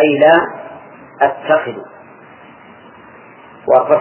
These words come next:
سبق لنا أن الاستفهام إذا أتى بمعنى النفي فإنه يفيد معنى التحدي، ولكن هنا يفيد معنى الامتناع، غاية الامتناع، يعني أنني لا يمكن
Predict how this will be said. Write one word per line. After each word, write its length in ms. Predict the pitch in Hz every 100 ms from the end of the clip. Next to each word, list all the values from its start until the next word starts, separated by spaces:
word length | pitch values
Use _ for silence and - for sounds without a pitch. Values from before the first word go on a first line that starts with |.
| 175
سبق 320 | 170 160 160
لنا 300 | 160 156 156
أن 160 | 151 143
الاستفهام 540 | 139 - 143 - 143
إذا 340 | 139 135 127 131
أتى 220 | 135 131
بمعنى 260 | 123 123 123
النفي 420 | 139 139 170 - - - - - - -
فإنه 340 | 131 139 131 131
يفيد 320 | 127 135 127 131
معنى 280 | 123 127 131 - - - - -
التحدي، 760 | - - - 151 156 139 151 - - - - - - - - -
ولكن 360 | 127 139 143 143
هنا 400 | 156 156 156 - - - - -
يفيد 320 | 139 - 151 143
معنى 540 | 143 131 143 139 135
الامتناع، 580 | 131 - 131 143 - - - - - - - - 135
غاية 240 | 156 139
الامتناع، 380 | 131 110 117 104 - - - - - - - - - - -
يعني 340 | 120 120 135 147
أنني 360 | 151 151 147
لا 200 | 151 165
يمكن 560 | 170 180 165 - 185